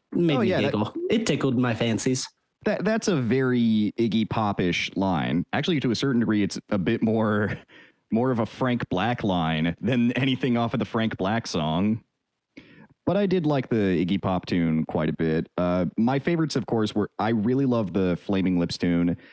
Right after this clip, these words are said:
Speaker 2: The second one, Just War by Gruff Rhys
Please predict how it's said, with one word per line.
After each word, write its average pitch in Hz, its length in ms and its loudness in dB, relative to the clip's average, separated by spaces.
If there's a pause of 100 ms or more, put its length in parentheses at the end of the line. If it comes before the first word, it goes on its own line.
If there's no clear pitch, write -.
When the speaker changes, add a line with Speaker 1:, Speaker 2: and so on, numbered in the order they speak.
(220)
Speaker 2:
The 117 100 2
second 202 420 0
one, 117 300 2
Just 110 400 -2
War 98 500 0
by 90 360 2 (120)
Gruff 107 320 -2
Rhys 101 540 0